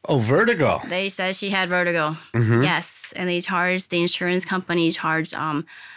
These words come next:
Speaker 2: for the M R I, my mom, I think was, like, close to, like, four or five thousand dollars.
Speaker 1: Mm-hmm.
Speaker 2: You know, and then she had it done here in Chiang Mai at the, you know, medical center. It was a university. They used, like, really good equipments. And this was, like,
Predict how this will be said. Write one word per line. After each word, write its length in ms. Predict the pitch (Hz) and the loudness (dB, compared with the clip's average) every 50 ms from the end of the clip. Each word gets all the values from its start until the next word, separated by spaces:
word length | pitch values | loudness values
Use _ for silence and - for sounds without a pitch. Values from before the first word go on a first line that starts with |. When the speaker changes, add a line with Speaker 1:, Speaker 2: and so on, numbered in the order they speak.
| - - - _ | -20 -20 -20 _
Speaker 2:
for 100 | _ - | _ -8
the 80 | 202 165 | -4 -2
M 120 | 233 240 240 | 0 2 2
R 120 | 226 208 | 2 4
I, 520 | 202 202 226 240 233 202 165 151 156 180 - - - | 4 4 4 4 2 2 0 0 -2 -4 -10 -12 -8
my 60 | - 180 | -6 -4
mom, 300 | 180 180 190 196 202 180 | -2 0 0 2 2 0
I 80 | 175 | -2
think 200 | 180 - 202 220 | -2 -4 -6 -4
was, 180 | 220 208 190 - | -4 -4 -2 -2
like, 160 | 180 160 151 | -2 -4 -4
close 240 | - - 180 185 - | -4 -4 -4 -4 -4
to, 80 | - 175 | -4 -6
like, 140 | 156 143 - | -6 -6 -8
four 240 | - - 165 170 | -10 -8 -8 -8
or 40 | 190 | -8
five 240 | 190 - 170 175 175 | -6 -4 -4 -4 -2
thousand 340 | - 175 165 175 180 165 160 | -2 -2 -2 0 0 0 0
dollars. 520 | 156 151 160 180 196 214 220 214 - - - | 0 0 0 0 0 0 -2 -2 -6 -6 -4
Speaker 1:
Mm-hmm. 320 | - 85 73 73 87 85 98 113 - _ _ _ _ | -2 -2 0 0 0 0 -2 -2 -6 _ _ _ _
Speaker 2:
You 100 | - 208 | -8 -4
know, 140 | 202 196 202 | -2 0 0
and 80 | 208 208 | 2 2
then 160 | 208 208 196 | 2 2 2
she 240 | - - 214 208 202 | 0 0 0 0 0
had 160 | 202 202 190 | 0 0 0
it 120 | 180 170 | -2 -2
done 240 | 190 196 185 180 185 | 0 0 0 0 0
here 300 | 185 190 - 208 196 202 | -2 -2 -4 -4 -2 -2
in 140 | 196 185 180 | -2 0 -2
Chiang 200 | - 190 180 180 | -2 -2 0 0
Mai 520 | 185 208 247 262 240 190 165 160 196 185 - - - | 0 2 2 2 2 2 0 -2 -2 -6 -10 -10 -6
at 220 | - 175 160 165 165 - - | -2 -2 -2 -2 -4 -6 -6
the, 340 | - 175 170 165 160 156 165 160 _ _ _ _ _ _ _ - | -2 0 2 2 2 0 -2 -4 _ _ _ _ _ _ _ -4
you 100 | 196 190 | 0 2
know, 300 | 180 160 156 151 147 - - | 2 2 2 2 0 -2 -6
medical 500 | - 170 170 170 180 202 220 220 214 214 | -6 -2 -2 0 0 0 0 0 -2 -2
center. 640 | 214 - 202 185 180 185 - 190 180 170 170 165 160 | -2 -2 -2 -2 -2 -2 -2 0 0 0 2 0 0
It 120 | - - | 0 -2
was 140 | 160 160 - | -4 -4 -4
a 60 | 147 | -4
university. 840 | 147 160 180 196 208 185 196 196 190 202 - - 185 175 170 165 160 | -2 -2 0 0 0 0 0 0 0 0 0 -2 0 0 0 0 0
They 80 | 160 | 0
used, 340 | 160 160 151 151 151 - - 147 | 0 0 0 -2 -2 -4 -6 -6
like, 160 | 147 139 - - - - - - - _ | -6 -6 -6 -12 -20 -20 -20 -20 -20 _
really 340 | - 175 170 185 196 208 202 | -8 -4 0 2 2 2 0
good 280 | 180 - - 175 175 196 | -2 -2 -2 -2 0 0
equipments. 640 | 208 - - 190 175 180 170 165 165 185 - - | -2 0 0 0 2 2 2 2 0 0 -2 -2
And 100 | 208 214 | -4 -2
this 180 | 208 214 - - | -2 -2 -2 -2
was, 80 | 240 240 | -2 0
like, 200 | 226 208 202 | 0 0 0